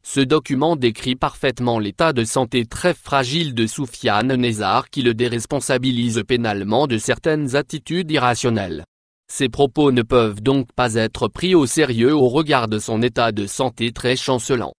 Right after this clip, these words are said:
Il faut savoir que la justice algérienne, comme toutes les justices du monde, ne peut aucunement s'appuyer sur le témoignage d'une personne souffrant d'antécédents psychiatriques pour inculper une autre personne dans une affaire criminelle. De ce fait,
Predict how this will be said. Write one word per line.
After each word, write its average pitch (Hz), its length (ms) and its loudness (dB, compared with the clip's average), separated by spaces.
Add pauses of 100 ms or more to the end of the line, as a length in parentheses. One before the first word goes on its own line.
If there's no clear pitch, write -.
(380)
Il 131 140 0
faut 139 220 2
savoir 117 560 0
que - 80 -2
la 117 160 2
justice 131 480 -6
algérienne, 104 760 -2 (240)
comme 170 220 2
toutes - 260 -8
les 139 140 2
justices 135 480 -2
du 120 140 -4
monde, 90 340 -6 (240)
ne 120 180 4
peut 127 260 -2
aucunement 135 480 0
s'appuyer 123 600 0
sur 131 220 -2
le 131 100 2
témoignage 139 600 2
d'une 123 240 2
personne 139 540 0
souffrant 113 560 -2
d'antécédents 143 680 2
psychiatriques 139 800 -4
pour 107 280 -2
inculper 127 480 0
une 110 140 2
autre 147 320 0
personne 156 520 0
dans 120 180 -2
une 120 180 0
affaire 117 320 -4
criminelle. 104 640 -2 (440)
De 135 180 4
ce 147 200 0
fait, 101 360 -4